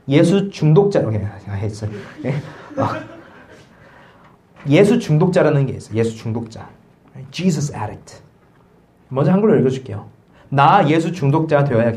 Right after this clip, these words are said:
하겠다. 술 중독자는 술로만 살다가 술로 인해 죽게 되는 것이고, 아편, 이렇게 오피움,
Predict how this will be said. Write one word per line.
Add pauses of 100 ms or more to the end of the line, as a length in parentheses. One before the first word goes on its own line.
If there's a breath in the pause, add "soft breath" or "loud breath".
하겠다. (720 loud breath)
술
중독자는
술로만
살다가
술로
인해
죽게
되는
것이고, (420 loud breath)
아편,
이렇게
오피움,